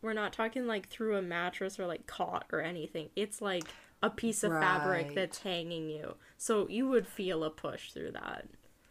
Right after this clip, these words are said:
Speaker 2: Oh, yeah, yeah, yeah, 'cause that was common for that, like, your bed on
Speaker 1: Yeah.
Speaker 2: a ship to just be a hammock because,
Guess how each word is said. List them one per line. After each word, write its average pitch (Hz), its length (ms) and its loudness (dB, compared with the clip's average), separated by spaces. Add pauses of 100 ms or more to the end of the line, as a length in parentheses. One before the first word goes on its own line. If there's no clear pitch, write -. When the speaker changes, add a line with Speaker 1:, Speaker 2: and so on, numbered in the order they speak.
(440)
Speaker 2:
Oh, 190 140 12
yeah, 185 200 8
yeah, 170 260 6
yeah, 156 160 8
'cause - 160 -8
that 156 180 4
was 139 140 -2
common 160 500 0
for 143 200 -2
that, 113 380 0
like, 139 320 -2
your 151 140 -6
bed 147 560 2
on 113 260 2
Speaker 1:
Yeah. 110 60 -2
Speaker 2:
a 135 40 -4
ship 135 640 0
to - 120 -8
just 139 280 -8
be 87 260 -6
a 147 100 -4
hammock 180 540 0
because, - 580 -6